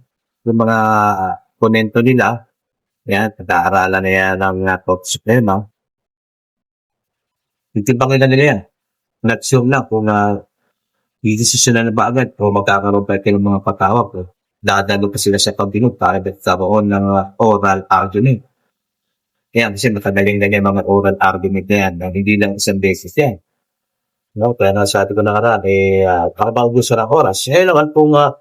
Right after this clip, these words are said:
kasi komento lang. Eh, hinihingi, komento lang. Baka via email, pwede na, no? Tapos babasahin na lang.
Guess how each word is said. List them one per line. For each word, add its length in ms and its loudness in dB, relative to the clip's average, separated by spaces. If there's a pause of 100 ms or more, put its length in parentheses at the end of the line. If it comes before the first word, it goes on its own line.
(320)
kasi 240 -2
komento 320 2 (320)
lang. 320 -2 (640)
Eh, 80 0
hinihingi, 480 4
komento 640 2
lang. 160 0
Baka 560 0 (240)
via 320 2
email, 400 0
pwede 320 2
na, 160 0
no? 160 -2
Tapos 320 -4
babasahin 640 -2
na 0 -
lang. 220 -4